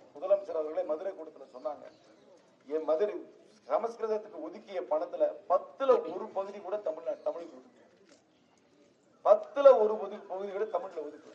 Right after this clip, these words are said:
ஆனா இங்க மேடையில வந்து பேசும்பொழுது, "தமிழுக்காக நான் இது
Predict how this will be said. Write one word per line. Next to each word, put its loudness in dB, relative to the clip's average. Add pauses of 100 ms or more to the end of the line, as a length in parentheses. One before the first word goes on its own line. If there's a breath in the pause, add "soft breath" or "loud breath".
(120)
ஆனா 4
இங்க -2
மேடையில 6
வந்து -10 (100)
பேசும்பொழுது, -8 (320)
"தமிழுக்காக 0
நான் -2
இது -10